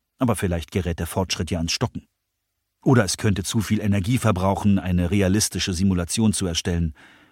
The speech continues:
Manchen Berechnungen zufolge bräuchte es dafür Computer in der Größe von Planeten. Oder es könnte nicht möglich sein, in einem Computer Wesen mit Bewusstsein zu erschaffen.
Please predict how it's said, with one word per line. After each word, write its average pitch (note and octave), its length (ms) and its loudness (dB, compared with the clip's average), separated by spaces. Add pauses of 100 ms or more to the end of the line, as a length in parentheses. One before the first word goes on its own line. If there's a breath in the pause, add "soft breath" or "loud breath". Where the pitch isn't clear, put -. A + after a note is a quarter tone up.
(280 soft breath)
Manchen E2+ 380 0
Berechnungen F2+ 500 4
zufolge F#2 480 0
bräuchte F2+ 380 -2
es F2+ 160 -4
dafür G2 260 -4
Computer F#2+ 500 -2
in F2 100 0
der F2 100 0
Größe F#2 320 -2
von F#2 180 -2
Planeten. F#2 540 -4 (1040 soft breath)
Oder F3 400 6
es - 160 -2
könnte D3+ 400 2
nicht D3 340 0
möglich D3+ 400 4
sein, G#2 380 4
in G#2 160 -2
einem F#2 260 0
Computer G2+ 600 -2
Wesen G#2 400 4
mit F#2+ 120 0
Bewusstsein G2+ 600 -2
zu G2 160 -6
erschaffen. D#2+ 500 -8